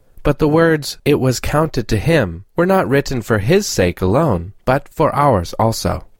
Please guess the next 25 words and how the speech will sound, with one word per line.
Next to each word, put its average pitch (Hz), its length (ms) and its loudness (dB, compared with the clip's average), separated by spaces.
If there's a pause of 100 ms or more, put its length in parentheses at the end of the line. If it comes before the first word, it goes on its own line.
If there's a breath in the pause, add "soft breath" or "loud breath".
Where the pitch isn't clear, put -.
(120)
It 147 80 2
will 156 140 4
be 165 100 2
counted 160 420 0
to 139 200 2
us 151 320 0
who 135 120 0
believe 139 460 2
in 95 140 0
him 85 320 -4 (120)
who 123 140 0
raised 147 540 0
from 143 260 0
the 180 120 -2
dead 92 340 -2 (160)
Jesus 117 460 -2
our 95 220 0
Lord, 90 380 0 (240)
who 131 140 2
was 127 160 0
delivered 131 440 0
up 98 280 0 (120)
for 107 420 2
our 123 480 0
trespasses 90 840 -2